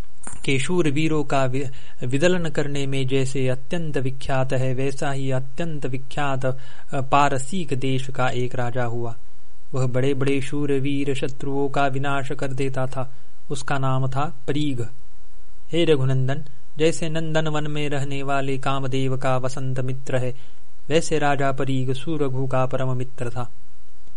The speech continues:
किसी समय जैसे प्रलय काल के प्राप्त होने पर संसार में बड़ी भारी अनावृष्टि होती है,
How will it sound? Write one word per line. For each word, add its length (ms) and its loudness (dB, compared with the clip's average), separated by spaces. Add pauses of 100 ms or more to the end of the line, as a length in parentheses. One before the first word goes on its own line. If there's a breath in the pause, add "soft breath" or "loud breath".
किसी 260 0
समय 360 0
जैसे 360 0
प्रलय 420 0
काल 300 0
के 180 0
प्राप्त 360 0
होने 320 0
पर 160 -2
संसार 560 0
में 200 0
बड़ी 220 -2
भारी 340 0
अनावृष्टि 640 -2
होती 360 0
है, 160 0